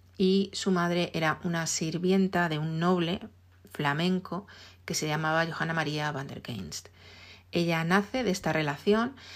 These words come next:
En el año mil quinientos veintidós, cuando nace Margarita, eh, Carlos quinto ya era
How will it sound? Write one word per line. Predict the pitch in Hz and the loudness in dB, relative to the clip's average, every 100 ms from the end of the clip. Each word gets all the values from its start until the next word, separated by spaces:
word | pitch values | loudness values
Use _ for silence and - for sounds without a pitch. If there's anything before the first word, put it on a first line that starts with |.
| - | -14
En | - 170 | -6 -2
el | 165 | 0
año | 170 208 | 4 4
mil | 226 | 4
quinientos | 208 196 190 185 180 | 4 4 4 2 0
veintidós, | 175 170 - 170 202 220 | 0 -2 0 2 2 2
cuando | - 151 143 143 | -4 -4 -2 -2
nace | 147 - 165 | -4 -4 -4
Margarita, | 160 147 147 190 196 160 202 - - - - - - - - | -2 0 2 2 0 -2 -4 -14 -20 -20 -20 -20 -20 -20 -10
eh, | 165 160 147 147 | -6 -6 -6 -4
Carlos | 143 180 185 | 2 2 2
quinto | - 165 170 | -2 -4 -4
ya | 175 185 165 156 | 0 2 2 2
era | 170 208 | 0 -2